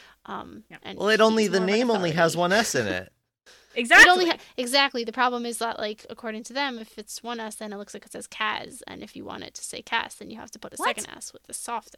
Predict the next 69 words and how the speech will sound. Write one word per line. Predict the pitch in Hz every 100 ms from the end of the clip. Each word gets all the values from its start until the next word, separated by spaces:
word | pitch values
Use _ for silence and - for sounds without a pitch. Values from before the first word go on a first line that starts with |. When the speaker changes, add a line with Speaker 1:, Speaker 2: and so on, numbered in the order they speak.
| -
Speaker 1:
S | -
sound. | - - 147
But | - -
it's | - -
Speaker 3:
I |
Speaker 1:
stupid, | 269 262 254
and | 233
it |
looks | 220 226 -
bad, | 226 220
and | 226
we | 220
all | 220
hate | 220 -
it, | -
and | -
nobody | - - -
does | - -
it. | - -
Speaker 2:
That's | 262 -
not | 381
how | 359
that | 349 311
Speaker 3:
I |
Speaker 2:
works. | - -
Speaker 3:
guess. | 95 127 87 - - - - _ _
Speaker 1:
And | 269 262
I | 294
think | 339 320
Speaker 3:
Really? | 285
Speaker 1:
there's | 262
nothing | 254 254 269 294 269
more | 254 254
indicative | 240 247 247 233 226
of | 226
the | 220
relationship | 220 220 233 240 226 226
between | - 233 220
the | 220
C | 254
W | 247 240 233 233 226
and | 214
the |
audience | 208 214 220 214
and | 214 208
Speaker 3:
Uh-huh. | 120 113 104 101
Speaker 1:
Castiel | - 107 - - - - - -
than | 226
Speaker 2:
So | 208 202
Speaker 1:
the |
fact | 220 247 233
Speaker 2:
true. | 233
Speaker 1:
that | 233
nobody | 240 240 240 240 240
wants | 220 220 220
to | -
use | 226 220 220
two | - 240 226
S's | 208 202 208 208 208
and | 208
the | 208
C | 220
W | 214 220 214
does | 220 208
it | 202 -
every | 208 202
single | 208 - -
time. | - -
Speaker 2:
<laughs> | - 76